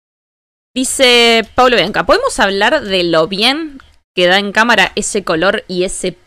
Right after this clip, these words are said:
pelazo?" Gracias, Pablo. La verdad, me está subiendo la autoestima, pero tanto.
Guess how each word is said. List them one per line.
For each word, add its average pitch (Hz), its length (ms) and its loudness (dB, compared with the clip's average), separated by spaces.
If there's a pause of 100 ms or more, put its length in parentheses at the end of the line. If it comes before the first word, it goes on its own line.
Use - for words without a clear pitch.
pelazo?" 165 680 -4 (360)
Gracias, 160 420 -8
Pablo. 165 340 -4
La 170 140 -2
verdad, 233 320 -2
me 220 140 -10
está 233 160 -12
subiendo 220 420 -10
la 185 80 -6
autoestima, 214 680 -8
pero 160 320 -2
tanto. 214 680 -4